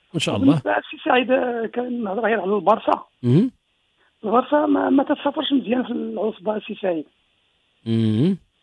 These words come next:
Speaker 2: ما يعني، ف-، كت-، كت-، يلدومين، آه، ل-، سميتو البطولة المحلية، وملي تس-، تمشي للعصبة ما، ما
Speaker 1: هو العصبة، العصبة شحال لعبوا؟ لعبوا مباراة وحدة.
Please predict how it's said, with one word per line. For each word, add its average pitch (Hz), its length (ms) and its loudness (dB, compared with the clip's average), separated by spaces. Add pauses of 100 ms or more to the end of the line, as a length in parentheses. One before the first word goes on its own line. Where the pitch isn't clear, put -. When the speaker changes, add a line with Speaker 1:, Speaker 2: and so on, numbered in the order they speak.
(300)
Speaker 2:
ما 202 340 4
يعني، 190 340 0
ف-، 208 420 4
كت-، 214 340 -4
كت-، 214 200 -4 (280)
يلدومين، 208 640 2
آه، 220 240 -2
ل-، 208 480 -2
سميتو 233 320 -2
البطولة 202 800 -2 (560)
المحلية، 208 540 4 (440)
وملي 240 200 4
تس-، 277 300 0 (100)
تمشي 262 360 0
للعصبة 226 380 0
ما، 202 400 4
ما 277 160 2
Speaker 1:
هو 269 140 0
العصبة، 226 360 2
العصبة 214 340 2
شحال 233 180 2
لعبوا؟ 165 180 4
لعبوا 254 180 2
مباراة 320 220 6
وحدة. 147 340 6